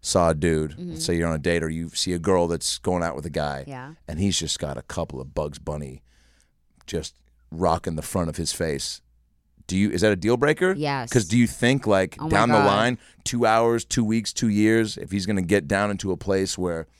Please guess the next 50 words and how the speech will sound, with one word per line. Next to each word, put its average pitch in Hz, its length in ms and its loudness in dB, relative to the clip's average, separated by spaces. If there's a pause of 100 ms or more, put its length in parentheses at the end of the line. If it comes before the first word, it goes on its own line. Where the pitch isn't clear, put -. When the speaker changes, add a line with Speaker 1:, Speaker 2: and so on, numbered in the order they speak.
(240)
Speaker 1:
he's 104 140 -4
trying 98 180 -2
to 92 180 -4 (160)
take 95 200 -2
things 90 180 0
up 101 160 4
a 107 40 0
notch, 107 300 2
and 87 100 -2
you're 90 120 0
like, 76 240 -6
"Dude, 101 280 -2 (760)
there's 101 180 4
a 110 60 6
lot 92 320 2 (240)
more 90 240 2
risk 85 340 0
here 73 220 -6
than, 71 340 -8
uh, 62 240 -8
reward." 71 520 -6
Speaker 2:
You 220 140 0
keep 339 260 0
bringing, 233 360 -2
like, 196 240 -8
saying 190 360 -4
things 247 240 -2
that 202 100 -6
are 175 60 -8
triggering 170 420 -4
other 147 160 -4
stories. 139 480 -4
There 175 140 2
was 196 100 2
a 208 60 0
guy 196 320 4
on 170 160 -2
Ti-, - 220 -10
on, 165 260 -2
uh, 147 80 -6
not 147 160 -8
Tinder, 139 260 -6
on 139 100 -4
this 139 200 -8
dating 160 360 0
app 131 180 -4
that 135 100 -6
I 127 80 -2
was 131 160 -6
on 127 280 -6